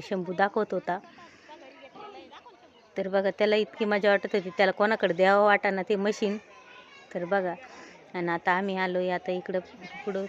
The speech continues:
थोडंसं, म्हणजे पंचगंगाचीच पुढली बाजू होती ही. आता इकडं ठिबक, अं, परत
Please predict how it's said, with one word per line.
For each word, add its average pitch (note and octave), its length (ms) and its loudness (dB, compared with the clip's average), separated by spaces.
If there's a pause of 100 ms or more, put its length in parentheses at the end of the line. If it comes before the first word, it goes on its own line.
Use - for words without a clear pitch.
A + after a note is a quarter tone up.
(120)
थोडंसं, F#3+ 520 -4
म्हणजे F#3 240 -4
पंचगंगाचीच G3 880 -2
पुढली G#3+ 260 0
बाजू F3 300 0
होती F#3 280 -4
ही. F#3 160 -4 (2250)
आता F3 220 -8
इकडं F3+ 200 -2 (300)
ठिबक, F3 580 2 (500)
अं, E3+ 420 -4 (220)
परत F3 180 0